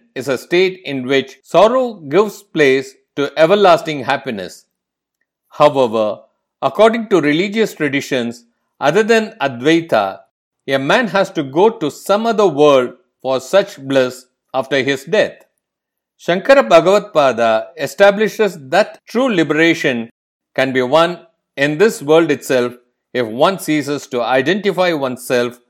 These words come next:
totally with the body and remains rooted in the self.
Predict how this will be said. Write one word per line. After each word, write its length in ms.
totally 460
with 160
the 100
body 680
and 200
remains 540
rooted 640
in 120
the 80
self. 360